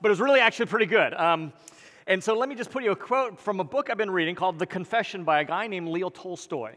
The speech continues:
Uh, it's fascinating what he has to say here. So about halfway through the book, this is what he says. "The question which in my fiftieth year had brought me to the notion of suicide." Now, just in case many of you don't know who Leo Tol-, uh,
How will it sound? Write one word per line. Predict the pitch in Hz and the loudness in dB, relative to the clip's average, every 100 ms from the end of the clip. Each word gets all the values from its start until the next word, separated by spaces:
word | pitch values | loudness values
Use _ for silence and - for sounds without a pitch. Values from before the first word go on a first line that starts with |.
| 120 | -6
Uh, | 151 185 | -4 -2
it's | 156 - | -4 -6
fascinating | - 202 190 - 175 156 | -4 -2 -2 -4 -6 -4
what | 151 | -4
he | 143 | -2
has | 151 | -4
to | 113 | -4
say | - 139 | -4 -4
here. | 131 120 107 - _ _ _ _ | -2 -6 -6 -20 _ _ _ _
So | - | -2
about | 202 202 185 | 2 2 2
halfway | 240 233 240 | 0 2 -2
through | 214 214 | -2 -6
the | |
book, | 185 226 190 | 0 0 0
this | 202 | -4
is | 214 | -4
what | 190 190 | -4 -4
he | |
says. | - 208 147 131 | -2 -2 -2 -4
"The | 165 | -8
question | - 277 311 - 202 165 170 196 | -2 -2 -2 -4 -4 -4 -4 -10
which | 185 208 240 | -2 0 0
in | 202 | -2
my | 185 | -2
fiftieth | 165 - 294 - 247 - | -2 -8 -10 -8 -10 -10
year | 202 233 180 165 214 - - | -6 0 0 0 -4 -18 -2
had | 208 156 | -2 2
brought | 226 262 | 2 2
me | 254 | -4
to | 226 | -8
the | 214 208 | -4 -4
notion | 196 254 269 233 220 | 0 -2 -2 -8 -8
of | - | -8
suicide." | 240 233 - 160 | -8 -8 0 0
Now, | 156 208 | 2 0
just | 202 320 - | 0 -10 -10
in | 262 | -8
case | 240 226 - - - | -2 -2 -4 -18 -8
many | 190 220 | -4 -4
of | 214 | -4
you | 214 | 0
don't | 214 214 | 0 0
know | 175 175 185 180 | -2 2 2 2
who | 180 | -2
Leo | 165 180 | -2 -4
Tol-, | 175 175 190 196 | -4 -10 -10 -6
uh, | 196 | -6